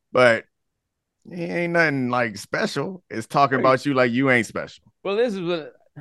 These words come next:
Speaker 2: I could be wrong here, but what I feel like I have learned from the last ten years of free agency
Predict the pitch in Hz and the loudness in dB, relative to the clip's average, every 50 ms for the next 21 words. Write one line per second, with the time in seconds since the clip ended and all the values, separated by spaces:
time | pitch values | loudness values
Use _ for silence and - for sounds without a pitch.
0 | 139 _ _ _ _ _ _ _ _ _ _ _ _ _ _ _ _ _ _ _ | -20 _ _ _ _ _ _ _ _ _ _ _ _ _ _ _ _ _ _ _
1 | _ _ _ _ _ _ _ _ _ _ _ - 139 160 165 - - 151 123 101 | _ _ _ _ _ _ _ _ _ _ _ 0 2 2 0 0 -2 -6 -4 -4
2 | 113 107 90 82 78 67 65 57 50 _ _ - - _ _ _ _ _ _ _ | -6 -6 -4 -6 -8 -10 -10 -14 -20 _ _ -20 -20 _ _ _ _ _ _ _
3 | _ _ _ _ _ _ _ _ _ _ _ _ _ _ _ _ _ 95 87 82 | _ _ _ _ _ _ _ _ _ _ _ _ _ _ _ _ _ -10 -6 -4
4 | 90 101 120 151 165 165 - - 123 139 131 120 107 98 92 87 82 80 76 _ | 0 2 4 4 4 4 2 0 -2 0 0 0 0 0 -2 -2 -2 -4 -8 _
5 | _ _ _ _ _ _ _ 110 120 127 123 117 117 110 95 92 95 92 90 85 | _ _ _ _ _ _ _ 0 2 2 2 2 0 -2 -2 -2 -4 -4 -4 -4
6 | 76 67 - - - - _ _ _ _ _ _ _ _ _ 98 95 87 82 90 | -6 -8 -12 -16 -18 -20 _ _ _ _ _ _ _ _ _ -8 -6 -4 -4 -2
7 | 98 104 98 92 85 - _ - - 127 127 120 113 107 110 107 104 101 101 92 | 0 0 0 0 -2 -6 _ -8 -6 -6 -4 -4 -6 -6 -6 -6 -6 -6 -8 -10
8 | 82 87 - - 98 95 90 87 82 80 76 65 69 73 - - 69 65 67 - | -12 -20 -16 -12 -10 -10 -8 -8 -8 -10 -10 -12 -16 -20 -18 -16 -16 -16 -16 -18